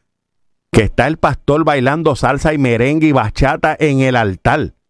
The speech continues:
en pareja, tanto con su esposa, y hay cambios de pareja, y usted ve los hermanos también en el piso. Bueno, porque están en el mundo, hermano.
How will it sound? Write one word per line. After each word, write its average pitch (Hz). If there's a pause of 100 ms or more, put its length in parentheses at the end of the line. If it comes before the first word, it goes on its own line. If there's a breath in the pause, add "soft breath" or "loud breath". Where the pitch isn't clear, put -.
(220)
en 208
pareja, 196 (540)
tanto 160
con 175
su 165
esposa, 170
y 165
hay 175
cambios 180
de 151
pareja, 156
y 160
usted 147
ve 165
los 170
hermanos 151
también 139
en 160
el 127
piso. 165 (340)
Bueno, 185
porque 185
están 135
en 190
el 214
mundo, 180
hermano. 147